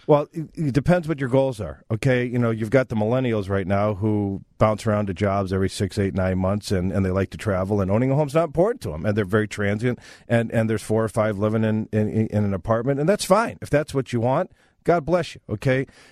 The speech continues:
If you're starting out and, and you're a family and, and you, and you're,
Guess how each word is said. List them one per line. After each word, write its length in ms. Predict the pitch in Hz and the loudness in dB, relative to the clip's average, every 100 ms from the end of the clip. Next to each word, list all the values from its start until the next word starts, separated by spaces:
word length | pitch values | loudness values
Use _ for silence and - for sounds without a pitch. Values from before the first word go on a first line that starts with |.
| - | 0
If 180 | 127 - | 0 2
you're 120 | 131 | 0
starting 380 | - 131 135 131 | 2 2 2 0
out 200 | 127 139 | 0 0
and, 160 | 127 123 | 0 0
and 140 | 120 | 2
you're 120 | 110 107 | 0 0
a 40 | |
family 480 | - 120 127 131 127 | 0 0 2 2 0
and, 200 | 110 107 | 0 -2
and 180 | 104 101 | 0 0
you, 160 | 101 95 | 0 0
and 140 | 98 | 0
you're, 160 | 95 87 | 0 -2